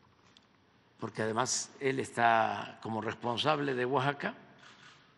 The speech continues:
y es el director de los Institutos Nacionales de Salud, este, me decía que han avanzado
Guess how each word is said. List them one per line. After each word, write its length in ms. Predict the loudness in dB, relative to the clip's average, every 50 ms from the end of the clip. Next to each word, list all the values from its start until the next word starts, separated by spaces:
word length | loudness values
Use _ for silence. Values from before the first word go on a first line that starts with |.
| _ _ _ _ _ _ _ _ _ _ _ _ _ _ _ -12
y 220 | -6 -2 0 2 4
es 300 | 4 4 2 0 0 -2
el 140 | -4 -4 -2
director 480 | 0 0 2 2 2 4 6 6 6 6 2 -8 -14 -18 -20 -20 -20 -20 -20 -20 -20 -20 -20 -20 -20 -20 -20 -20 -20 _ _ _ -20 -18 -12
de 220 | -4 0 0 0
los 140 | 2 2 0
Institutos 560 | 0 0 0 -2 -2 -2 -4 -4 -4 -4 -4
Nacionales 460 | -4 -4 -4 -4 -4 -4 -4 -4 -6
de 80 | -6 -4
Salud, 340 | -2 0 0 2 0 0 -2 -6 -16 -20 -20 -20 -20 -20 -20 -20 -20 -20 -20 -20 -20 -20 -20 _ _ _ _ _ _ _ -20 _ -20 _ -20 -20 -20 -20 -20 _ _ _ _ _ _ -20 -20 _ _ _ _ _ -16 -8
este, 880 | -2 0 0 0 0 -2 -6 -6 -2 0 2 2 4 2 2 0 -2 0
me 120 | 2 2 2
decía 460 | 4 4 4 4 4 4 4 2 -2 -6 -14 -18 -18 -20 -20 -20 -20 -20 -20 -20 -20 -20 -20 -20 _ _ _ _ -8
que 840 | -2 0 2 4 4 4 4 4 4 4 2 2 0 -2 -4 -6 -4
han 180 | 0 2 4 6
avanzado 720 | 6 6 6 4 2 2 4 6 6 6 6 2 -2